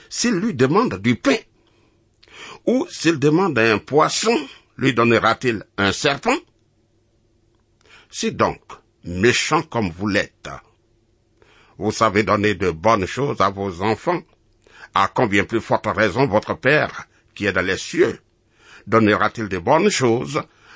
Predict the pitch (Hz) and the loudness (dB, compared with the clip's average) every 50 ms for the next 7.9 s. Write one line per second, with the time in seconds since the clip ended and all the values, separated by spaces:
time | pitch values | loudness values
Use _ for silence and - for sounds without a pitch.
0 | - _ _ - 90 90 - - - - - - 240 254 285 - - _ _ _ | -20 _ _ -2 0 0 0 -2 -4 -10 -6 0 2 2 2 2 -2 _ _ _
1 | _ _ _ - 110 98 95 92 - - 131 127 180 233 254 220 - - 67 67 | _ _ _ -8 -2 0 0 0 0 -2 -2 0 0 2 2 0 -2 -4 -8 -14
2 | - - - _ _ _ _ _ _ _ _ _ _ _ _ _ _ _ _ _ | -16 -18 -20 _ _ _ _ _ _ _ _ _ _ _ _ _ _ _ _ _
3 | _ _ _ _ _ _ _ _ _ _ _ _ _ _ _ _ _ - - - | _ _ _ _ _ _ _ _ _ _ _ _ _ _ _ _ _ -20 -20 -20
4 | - - _ _ _ _ _ _ _ _ _ _ _ _ _ _ _ _ _ _ | -20 -20 _ _ _ _ _ _ _ _ _ _ _ _ _ _ _ _ _ _
5 | - - - - - 220 226 - - - _ _ _ _ _ _ _ _ _ _ | -8 -8 -6 -4 -4 -4 -4 -4 -10 -14 _ _ _ _ _ _ _ _ _ _
6 | _ _ _ _ _ _ _ _ _ _ _ _ _ - _ _ - 95 - - | _ _ _ _ _ _ _ _ _ _ _ _ _ -20 _ _ -6 -6 -4 0
7 | 151 151 113 92 90 - - 123 101 90 82 73 73 82 - 107 156 214 | 0 2 4 2 2 2 0 0 0 0 -4 -6 -6 -4 -4 -2 -4 -4